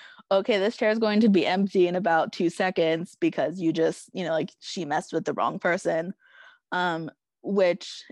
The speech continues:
is then how Lucy is, uh, I guess, like, assumes the role of the chemist, or that's how she's, um, you know, like, introduced as the chemist for her undercover role.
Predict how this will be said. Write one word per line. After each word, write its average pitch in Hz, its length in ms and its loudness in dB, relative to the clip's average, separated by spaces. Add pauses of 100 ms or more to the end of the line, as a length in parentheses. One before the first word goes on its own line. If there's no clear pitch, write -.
is 190 240 0
then 175 300 -2
how 160 600 0 (1200)
Lucy 180 580 -2
is, 160 500 -2 (1200)
uh, 170 560 -4 (720)
I 208 120 0
guess, 185 220 -2
like, 170 160 0
assumes 190 520 0
the 220 100 -2
role 208 240 2
of 214 100 -4
the 220 100 2
chemist, 226 640 -4
or 165 320 0
that's 165 340 -4
how 160 140 -4
she's, 156 540 -8
um, - 420 -8 (480)
you - 180 -12
know, 131 140 -8
like, 139 200 -8
introduced 151 760 -8 (640)
as 202 460 -4 (200)
the 226 140 -4
chemist 220 460 -8
for 185 160 -4
her 220 100 -6
undercover 214 520 -4
role. 214 420 -4